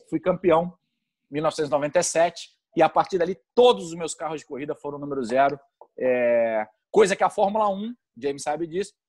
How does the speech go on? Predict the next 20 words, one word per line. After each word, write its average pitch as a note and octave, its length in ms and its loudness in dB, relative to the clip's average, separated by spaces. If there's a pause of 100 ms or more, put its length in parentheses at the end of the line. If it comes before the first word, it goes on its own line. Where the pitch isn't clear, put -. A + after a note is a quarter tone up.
(260)
a D#3+ 80 -2
Fórmula F#3+ 360 0
um G3+ 80 -4
recentemente, G3+ 760 -4
há D#3 40 2
poucos F3 300 -6
anos E3+ 160 -2
atrás, F#3 380 0
liberou G3+ 460 2
isso, F3 300 -6 (220)
porque - 160 -6
também E3+ 280 -4
era F3+ 140 4
número E3 220 -6
seguido, F#3 360 -6
e - 20 0
há F#3 40 -2 (100)
poucos A3+ 380 0
anos D#3+ 180 -8
atrás F3+ 440 0